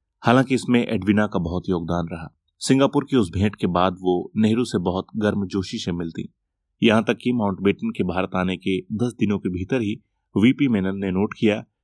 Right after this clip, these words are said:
कि एडवीना के साथ नेहरू के रिश्ते कई लोगों की आंखों में चुभ सकते हैं। उस समय एडवीना मेनोपॉज से गुजर रही थी।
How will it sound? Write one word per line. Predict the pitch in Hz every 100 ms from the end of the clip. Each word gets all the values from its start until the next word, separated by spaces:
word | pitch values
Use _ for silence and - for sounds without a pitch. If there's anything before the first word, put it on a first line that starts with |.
| -
कि | 117
एडवीना | 123 113 120 123
के | 113
साथ | 107 98 98 -
नेहरू | 107 98 98
के | 95
रिश्ते | 95 101 - 104
कई | - 98 98
लोगों | 90 85 90
की | -
आंखों | 90 87 120
में | 98 90 - _ _ -
चुभ | 123
सकते | 90 - - 92
हैं। | 80 67 _ _ _
उस | 143 -
समय | 131 139 - _ _ -
एडवीना | 120 127 127
मेनोपॉज | 113 101 104 95 95
से | - 87
गुजर | 85 82
रही | 87 87
थी। | - -